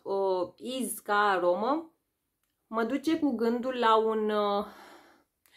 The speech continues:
Armani My Way combinat cu ceva din, uh, Lantern D. Este un mix între cele două.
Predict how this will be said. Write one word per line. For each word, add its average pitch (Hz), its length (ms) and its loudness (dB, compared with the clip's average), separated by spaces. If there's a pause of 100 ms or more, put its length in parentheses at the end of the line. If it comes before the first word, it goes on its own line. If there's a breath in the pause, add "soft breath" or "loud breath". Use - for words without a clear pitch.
(260 soft breath)
Armani 233 540 4
My 214 320 0
Way 233 420 2
combinat 220 760 -2 (120)
cu 226 500 0 (180)
ceva 214 460 2
din, 202 420 -4
uh, 185 680 -2 (360)
Lantern 190 600 2
D. 160 40 -6 (2250)
Este 302 340 -2
un 294 240 6
mix - 420 0 (380)
între 190 360 -2
cele 165 340 -4
două. 147 520 -2